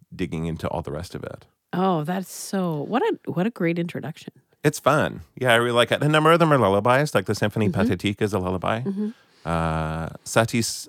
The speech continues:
Speaker 1: <laughs> uh, Satie's Snowflakes is what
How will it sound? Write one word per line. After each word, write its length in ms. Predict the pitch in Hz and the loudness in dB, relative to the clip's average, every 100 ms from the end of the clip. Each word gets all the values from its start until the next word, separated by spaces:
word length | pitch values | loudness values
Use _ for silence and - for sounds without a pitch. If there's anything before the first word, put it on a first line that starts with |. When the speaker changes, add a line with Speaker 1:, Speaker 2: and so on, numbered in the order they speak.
| - | -14
Speaker 1:
<laughs> 200 | - - | -12 -8
uh, 840 | 90 113 80 76 - - - 90 - | -4 -2 -2 -6 -20 -20 -12 -10 -6
Satie's 440 | - 104 95 85 | -4 -2 -4 -6
Snowflakes 580 | - 90 - - - - | -4 -4 -4 -8 -8 -12
is 140 | - | -10
what 160 | 69 | -10